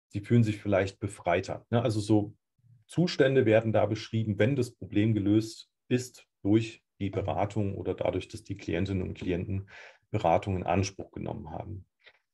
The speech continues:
Woran würden Sie merken, dass die Beratung nützlich war? Ist eine andere Form von Frage. Dann immer die Lieblingsfrage bei systemisch Arbeitenden ist immer, „Woran noch?“ Nicht die erstbeste Antwort,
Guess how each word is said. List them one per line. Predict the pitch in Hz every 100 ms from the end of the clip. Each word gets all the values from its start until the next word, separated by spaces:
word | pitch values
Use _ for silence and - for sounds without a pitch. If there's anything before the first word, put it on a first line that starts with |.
| _ _ _ _ -
Woran | 143 156
würden | 139 135
Sie | 117
merken, | 113 113 139 120
dass | 104
die | 110
Beratung | 104 95 98 101
nützlich | 107 151 160 160 -
war? | 131 135
Ist | 127 104
eine | 95
andere | 127 151 123
Form | - 110 113
von | 107
Frage. | 101 - 98 110 107
Dann | 101
immer | 104 123 117
die | 104 101
Lieblingsfrage | 113 113 104 - 92 107
bei | 107 101 101 98
systemisch | 98 104 - 104 104 -
Arbeitenden | 85 98 98 95 95 92
ist | -
immer, | - 104 92
„Woran | 104 98 90 95
noch?“ | 127 151 -
Nicht | 98 98 -
die |
erstbeste | - 98 - 107 101 - 95
Antwort, | 98 - 98 98